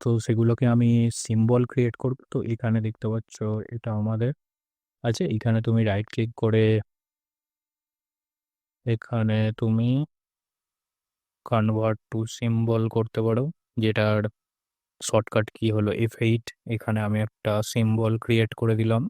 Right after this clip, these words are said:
এটা হবে টাইপস গ্রাফিক্স, আর রেজিস্ট্রেশন আমি এই দিকে রাখবো।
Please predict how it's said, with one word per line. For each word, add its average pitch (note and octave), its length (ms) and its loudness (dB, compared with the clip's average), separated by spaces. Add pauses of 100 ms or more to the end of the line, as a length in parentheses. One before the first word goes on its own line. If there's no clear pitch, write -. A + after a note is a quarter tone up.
এটা G#2 220 2
হবে - 260 -2
টাইপস A2 360 0
গ্রাফিক্স, A2 460 0 (100)
আর G#2 240 2
রেজিস্ট্রেশন G#2+ 880 -2
আমি G#2 280 0 (840)
এই G#2+ 160 -4
দিকে G2 240 -10
রাখবো। G#2 320 -6